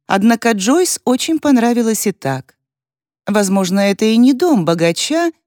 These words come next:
но однозначно того, кто работал с кем-то богатым. Он был удобен во всех смыслах.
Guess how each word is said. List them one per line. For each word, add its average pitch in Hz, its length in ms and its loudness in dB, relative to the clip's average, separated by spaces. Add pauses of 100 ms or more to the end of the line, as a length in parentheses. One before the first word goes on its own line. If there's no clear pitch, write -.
но 277 200 4
однозначно 254 720 0
того, 202 360 -2
кто - 220 -4
работал 190 420 -2
с - 120 -8
кем-то 190 360 -4
богатым. 143 800 -6 (580)
Он 202 220 2
был 170 220 0
удобен 233 540 0
во 202 120 0
всех - 320 -6
смыслах. 139 800 -6